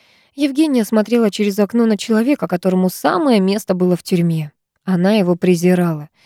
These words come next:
Это мягко сказано. Когда преступников начали допрашивать, они поведали все, выставляя главным пузыря.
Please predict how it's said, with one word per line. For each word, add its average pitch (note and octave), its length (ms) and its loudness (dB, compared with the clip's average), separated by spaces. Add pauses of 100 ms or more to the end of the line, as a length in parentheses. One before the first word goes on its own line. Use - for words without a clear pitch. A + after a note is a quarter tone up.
(140)
Это E3 480 -2 (140)
мягко F3+ 280 0
сказано. E3 500 -2 (460)
Когда A#3+ 300 -2
преступников G3+ 640 0
начали G3+ 340 0
допрашивать, F#3 640 -2
они F3+ 240 4
поведали F#3+ 500 0
все, G#3 460 2
выставляя F3 640 0
главным F3+ 460 0
пузыря. F3+ 520 0